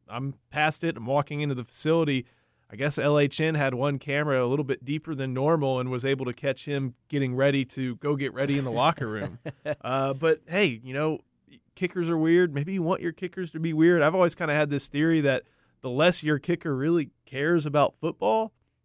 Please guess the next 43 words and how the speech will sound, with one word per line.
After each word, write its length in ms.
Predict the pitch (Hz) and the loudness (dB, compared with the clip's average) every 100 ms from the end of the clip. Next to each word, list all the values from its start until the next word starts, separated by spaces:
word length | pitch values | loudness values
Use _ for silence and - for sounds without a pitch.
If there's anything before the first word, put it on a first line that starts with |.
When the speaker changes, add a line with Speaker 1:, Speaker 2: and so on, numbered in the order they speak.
| - | 2
Speaker 1:
probably 240 | 220 302 | 6 6
the 60 | 185 | 6
better, 320 | 127 214 - | 2 2 2
'cause 180 | 117 139 | -2 0
he 80 | 151 | 2
may 180 | 156 196 | 4 6
not 180 | 196 170 | 4 4
really 240 | 190 185 | 4 6
understand 580 | 180 175 147 - 175 170 | 4 4 0 -2 0 2
what's 200 | 139 156 | 2 0
going 340 | - 208 180 160 | 0 2 2 2
on. 140 | 147 - _ - | -2 -6 _ 2
Obviously, 640 | 185 175 - 165 151 - | 6 6 6 4 4 0
he, 240 | 160 175 - | -4 -4 -4
he's 220 | - 165 147 | -2 0 2
a 60 | |
guy 180 | 143 143 | 4 4
who 80 | 135 | 4
went 160 | 135 135 | 0 -2
to 60 | |
Lake 200 | 123 120 | -2 -2
Travis. 400 | - 123 113 110 | -2 -2 -2 -2
He's 160 | 165 151 | 0 6
at 200 | 147 - | 6 4
Texas. 460 | - 120 - 113 107 | -4 -8 -8 -12 -12
Speaker 2:
Mm-hmm. 280 | 110 113 110 | -12 -10 0
Speaker 1:
He 100 | 196 | 4
knows 300 | 180 170 143 | 8 8 6
what 100 | 135 | 0
he's 140 | 120 | -2
doing. 420 | - 131 120 101 - | -2 0 0 -4 2
But 260 | 180 175 - _ _ - | 6 6 2 _ _ -20
at 60 | |
the 80 | - | -10
same 240 | - 190 233 | 0 0 2
time, 240 | 190 147 | 2 2
if 100 | 131 | 2
you're 220 | - 180 147 | 0 -2 -2
carefree 600 | - 147 165 - 143 170 214 | -6 -2 0 -2 0 0 0
about 340 | 135 127 - _ _ - | 2 2 0 _ _ -6
dang 180 | 139 151 | -2 0
near 180 | 147 | 2
everything, 580 | 123 143 160 190 196 202 | 2 2 0 0 -4 -4